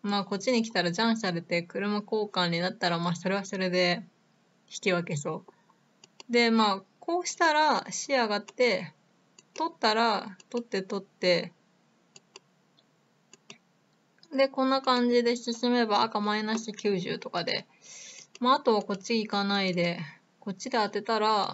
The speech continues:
まあ、繰り返してれば良いと。こうしたら赤マイナス五十とかです。まあ、なので、全然大丈夫なの、これで。で、これも実戦の時すごい考えたんですけど、なんか、何を思ったんだろう、ダメだと思ったんですよね。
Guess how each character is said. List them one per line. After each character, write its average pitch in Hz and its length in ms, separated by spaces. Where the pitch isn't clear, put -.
ま 208 400
あ、 - 40
繰 - 40
り 214 100
返 214 220
し 208 80
て 170 320
れ 185 120
ば 180 140
良 170 140
い 151 80
と。 - 180
こ 302 120
う 311 40
し - 80
た 339 120
ら 202 120
赤 196 200
マ 180 160
イ 185 40
ナ 196 120
ス 190 100
五 185 160
十 175 220
と 170 80
か - 140
で - 100
す。 - 180
ま 226 100
あ、 - 20
な 247 140
の 220 160
で、 196 220
全 320 300
然 320 260
大 262 220
丈 262 220
夫 175 100
な 160 220
の、 151 120
こ 180 160
れ 170 80
で。 170 260
で、 226 120
こ 247 120
れ 320 80
も 349 160
実 254 320
戦 302 120
の 311 60
時 294 60
す - 200
ご 311 120
い 294 60
考 233 300
え 226 60
た 214 160
ん 185 60
で 180 100
す 175 80
け 185 80
ど、 185 60
な 269 140
ん 392 120
か、 214 580
何 359 340
を 226 100
思 202 140
っ 202 100
た 190 80
ん 180 140
だ 175 100
ろ 170 120
う、 165 80
ダ 180 120
メ 240 120
だ 220 120
と 185 100
思 185 120
っ 185 80
た 170 140
ん 160 80
で 156 80
す 147 120
よ - 100
ね。 170 340